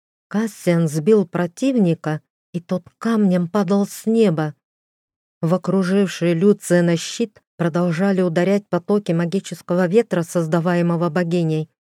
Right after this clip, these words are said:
Сзади летела смерть в виде многотонной туши огромного ящера. Ни спастись, ни вырваться.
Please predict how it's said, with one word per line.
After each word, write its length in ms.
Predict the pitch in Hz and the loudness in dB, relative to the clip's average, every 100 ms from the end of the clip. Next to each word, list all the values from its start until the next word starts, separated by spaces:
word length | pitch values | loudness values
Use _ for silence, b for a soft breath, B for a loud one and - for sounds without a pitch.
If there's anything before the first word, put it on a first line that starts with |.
| _ | _
Сзади 680 | 170 156 139 226 226 165 151 - | -6 -4 0 2 2 0 -2 -2
летела 480 | 175 170 - 208 196 | -2 0 0 2 2
смерть 600 | - 190 220 220 208 180 | 0 2 2 2 -2 -4
в 60 | |
виде 340 | 165 190 202 202 | 0 0 2 2
многотонной 760 | 196 180 190 - 247 233 226 | 2 0 -4 -2 -2 0 0
туши 420 | 214 220 208 - | -2 -4 -2 -2
огромного 580 | 202 196 185 208 196 196 | 0 0 2 2 4 2
ящера. 760 | 190 190 175 - - 151 151 - _ _ _ _ _ _ | 2 0 0 -4 -4 -4 -4 -10 _ _ _ _ _ _
Ни 180 | 202 226 | -2 -2
спастись, 840 | 226 - 175 170 - 220 214 - - _ _ | -2 -4 -4 -4 -2 -2 -2 -10 -18 _ _
ни 220 | 175 190 | 0 2
вырваться. 760 | 180 165 156 160 - - 156 | 2 0 0 -4 -6 -8 -8